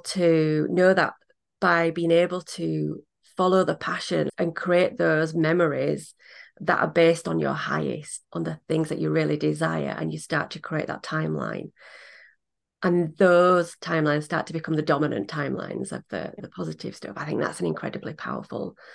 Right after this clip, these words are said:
space to be in and want to be in. So the,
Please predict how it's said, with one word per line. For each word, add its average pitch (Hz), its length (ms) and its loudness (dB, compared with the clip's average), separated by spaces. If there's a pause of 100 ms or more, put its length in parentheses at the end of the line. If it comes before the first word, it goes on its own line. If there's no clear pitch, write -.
(360)
space 156 640 -2
to 175 120 -4 (160)
be 165 340 4
in 143 140 -2
and 151 180 -4
want 143 240 -4
to - 120 -10
be 151 180 -4
in. - 300 -8 (1400)
So 175 220 -12
the, 165 300 -10